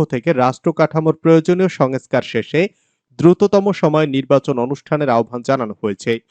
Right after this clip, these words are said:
অন্তর্বর্তী সরকারকে এ কাজে কোনো চূড়ান্ত সময়সীমা বেঁধে না দিয়ে যৌক্তিক সময় দেওয়ার কথা জানায় দলটি। এমন প্রেক্ষাপটে ত্রয়োদশ জাতীয় সংসদ নির্বাচন সামনে রেখে নির্বাচনের সম্ভাব্য প্রস্তুতি এবং দলের সাংগঠনিক তৎপরতা বাড়াতে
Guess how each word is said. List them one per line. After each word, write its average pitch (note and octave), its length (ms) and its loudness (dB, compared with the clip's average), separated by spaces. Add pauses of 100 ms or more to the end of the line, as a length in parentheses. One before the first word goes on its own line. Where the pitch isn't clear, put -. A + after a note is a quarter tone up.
(200)
অন্তর্বর্তী F3 600 2
সরকারকে D#3+ 540 0 (100)
এ D3 80 2 (100)
কাজে B2+ 340 0 (460)
কোনো E3 240 4
চূড়ান্ত E3+ 380 0 (100)
সময়সীমা D3 580 0
বেঁধে B2+ 340 -2
না B2+ 180 0
দিয়ে A#2+ 200 0 (100)
যৌক্তিক D3+ 500 0
সময় C#3+ 340 0
দেওয়ার C3+ 260 2
কথা C3 280 -2
জানায় A#2 380 -2
দলটি। A2+ 280 2 (500)
এমন D3+ 280 0
প্রেক্ষাপটে F3 680 0 (280)
ত্রয়োদশ E3 480 4 (140)
জাতীয় C#3 420 0
সংসদ D#3 420 0
নির্বাচন C#3 520 0
সামনে B2+ 340 -2
রেখে A2+ 320 -4
নির্বাচনের C#3+ 640 0
সম্ভাব্য B2+ 480 -2
প্রস্তুতি C#3 500 -2
এবং D3 200 4 (420)
দলের D3+ 400 2
সাংগঠনিক E3 600 -2
তৎপরতা D3 540 0
বাড়াতে A#2+ 380 0